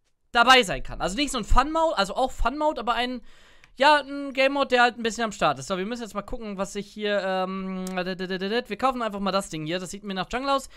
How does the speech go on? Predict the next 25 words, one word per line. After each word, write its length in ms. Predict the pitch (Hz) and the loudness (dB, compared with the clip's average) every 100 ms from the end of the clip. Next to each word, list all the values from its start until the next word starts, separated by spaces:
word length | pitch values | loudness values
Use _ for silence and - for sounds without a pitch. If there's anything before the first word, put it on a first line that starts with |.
| - | -20
Das 100 | - | 0
heißt, 180 | 269 311 | 4 4
wir 60 | 302 | 2
haben 100 | 269 | 0
zwei 140 | 262 | 0
Jungler. 420 | 240 208 240 285 - | 2 2 2 -2 -2
Es 140 | 233 | -6
ist 100 | 233 | -2
eine 160 | 254 240 | -2 -2
Map, 240 | 233 254 | -2 -2
die, 300 | - 226 240 - - _ _ _ | -4 -6 -6 -8 -18 _ _ _
äh, 240 | 208 214 214 | 4 4 6
ja, 180 | 240 185 | 6 4
also 200 | 190 175 | 2 -4
Duo, 340 | 160 247 330 | 0 2 2
Jungle 520 | 202 214 269 311 330 - | 2 2 2 0 -4 -8
und 340 | 247 262 - - | -4 -4 -4 -2
zwei 200 | 247 226 | 2 2
Lanes. 340 | 147 98 - | 0 -4 -12
Ja, 120 | 147 165 | -6 -4
man 140 | 190 | -4
kann 120 | 214 | -6
das 120 | 226 | -8
ungefähr 240 | 226 208 202 | -8 -8 -4
sehen. 320 | 180 240 269 | -2 -2 -4